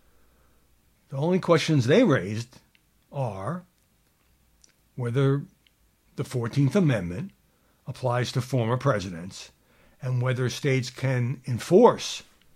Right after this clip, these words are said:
that one section of the fourteenth Amendment without the passage of new federal legislation.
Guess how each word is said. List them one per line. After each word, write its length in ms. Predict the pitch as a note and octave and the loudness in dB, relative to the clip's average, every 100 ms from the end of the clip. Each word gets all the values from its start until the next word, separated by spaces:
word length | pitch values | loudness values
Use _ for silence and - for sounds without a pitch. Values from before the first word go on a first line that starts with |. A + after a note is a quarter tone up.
| _ _ _ - | _ _ _ -8
that 240 | A#2 - | -6 -2
one 220 | C3 B2+ | 0 0
section 400 | A2+ C3+ G#2 B2+ | 0 -4 -4 -6
of 60 | A2 | -6
the 60 | |
fourteenth 420 | F#2+ A2+ F#2+ A2 F#2 | -6 -8 -6 -8 -6
Amendment 360 | G#2 G#2 A2 | -6 -6 -6
without 480 | A#2+ A#2 B2+ B2+ - _ - C#3 | -4 0 2 2 -2 _ -20 -14
the 120 | B2+ | -10
passage 460 | - C3 - B2+ | -6 -4 -2 -2
of 120 | A2 A2+ | -2 -2
new 340 | A#2+ B2 A2+ - - - _ | -2 -2 -4 -10 -20 -20 _
federal 600 | - C#3 A#2+ A2+ A2+ - _ _ _ | -2 0 0 -2 -4 -8 _ _ _
legislation. 720 | C3 A#2 A2+ - F#3 G#3+ A2 | -8 -6 -6 2 4 4 0